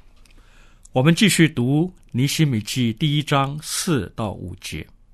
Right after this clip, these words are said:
“我听见这话，就坐下哭泣，悲哀几日。在天上的神面前进食祈祷，说：耶和华天上的神，大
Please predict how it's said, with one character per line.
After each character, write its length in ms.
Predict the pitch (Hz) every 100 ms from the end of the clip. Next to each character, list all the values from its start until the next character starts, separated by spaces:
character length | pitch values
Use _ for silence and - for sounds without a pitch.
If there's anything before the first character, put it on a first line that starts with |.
| - _ _ _ _ _ _ - -
“我 280 | 123 127 123
听 300 | 120 - 190
见 200 | 185 147
这 200 | 113 117
话， 360 | - 113 - - - - - -
就 400 | - 139 117 107 -
坐 240 | 185 123
下 240 | 101 127 98
哭 240 | - 156
泣， 360 | 156 - 120 - - - - -
悲 220 | - 135 131
哀 240 | 120 117
几 240 | 131 - 78
日。 260 | 113 110 - - _ _ - - - - - _
在 420 | - 135 110 98 131 -
天 200 | - 185
上 220 | - 143
的 100 | 113
神 240 | - 98
面 240 | 104 139 107
前 340 | - - 87 110 - - -
进 240 | - 143 107
食 340 | - - 95
祈 300 | - - 98
祷， 260 | 107 82 - - - - -
说： 580 | - - 113 110 131 - - - - - - -
耶 120 | 170
和 100 | 165
华 380 | 160 120 117 120
天 320 | - - 160
上 220 | 170 135 107
的 80 |
神， 340 | 101 - 76 113 - - - - - -
大 280 | - 170 131